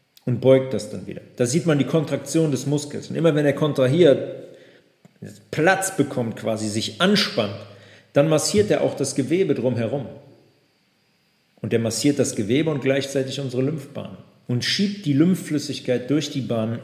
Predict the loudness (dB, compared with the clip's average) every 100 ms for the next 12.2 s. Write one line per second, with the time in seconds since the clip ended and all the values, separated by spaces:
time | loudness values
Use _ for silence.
0 | 2 4 4 2 -2 -4 -4 -4 -2 -4
1 | 0 0 0 -4 -10 -18 -20 -20 _ _
2 | -2 -2 -2 -2 2 0 -2 -6 -4 -2
3 | -2 -2 -4 -8 -12 -14 -20 -20 _ _
4 | _ _ _ _ _ _ _ _ _ _
5 | _ _ _ _ _ _ _ _ _ _
6 | _ _ _ _ _ _ -2 4 4 4
7 | 0 -4 -6 -6 -6 -4 -2 -2 -6 -12
8 | -20 -20 _ _ _ _ _ _ _ _
9 | _ -2 0 2 2 2 2 0 0 -2
10 | -4 -8 -6 -8 -8 -8 -8 -10 -14 -20
11 | _ _ _ _ 0 2 4 2 0 -2
12 | -8